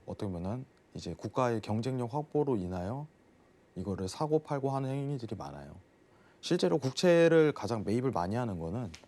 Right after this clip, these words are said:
나라 대 나라입니다. 미국채를 가장 많이 보유한 국가는 일본과 중국이에요.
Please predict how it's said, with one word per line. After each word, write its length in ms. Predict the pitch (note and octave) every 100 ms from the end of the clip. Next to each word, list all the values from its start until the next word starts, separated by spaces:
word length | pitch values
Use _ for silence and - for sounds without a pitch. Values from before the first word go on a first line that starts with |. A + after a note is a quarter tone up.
| _ -
나라 260 | F#2+ B2+
대 120 | D3
나라입니다. 640 | B2+ E2 G#2 B2 D#2+ E2 G2+ _ _ _ _ _ _ _
미국채를 640 | - A#2+ D3+ D#3 - D#3+ D#3+
가장 300 | - G2+ C3+
많이 220 | G2 G#2
보유한 420 | A2+ - G2+ C3 A#2
국가는 560 | G2 - E2+ B2+ D3 E3+
일본과 420 | D#3 D#3+ E3 C3+
중국이에요. 640 | - G2 G#2+ E2 C#2+ D#2